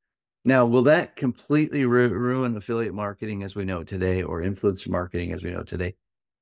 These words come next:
I don't know. I doubt it. There's something that we learn about, that Amazon has learned and others have learned, is when you create a platform that allows other people to make money, it increases the number of eyeballs and,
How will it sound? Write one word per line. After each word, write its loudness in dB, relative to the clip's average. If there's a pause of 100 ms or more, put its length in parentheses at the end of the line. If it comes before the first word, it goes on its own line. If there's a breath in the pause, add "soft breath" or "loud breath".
(220)
I -6
don't 0
know. -2 (340)
I 2
doubt 2
it. -6 (300)
There's -2
something 2 (380)
that 0
we 4
learn 2 (600)
about, -2 (100)
that -2
Amazon 0
has -12
learned -4
and -4
others 0
have -6
learned, -2
is -6
when -2
you 0
create -2
a -4
platform -2
that 0
allows -2
other -4
people -6
to -6
make -6
money, -2 (720)
it 2
increases 0 (220)
the -2
number 0
of -4
eyeballs -4
and, -8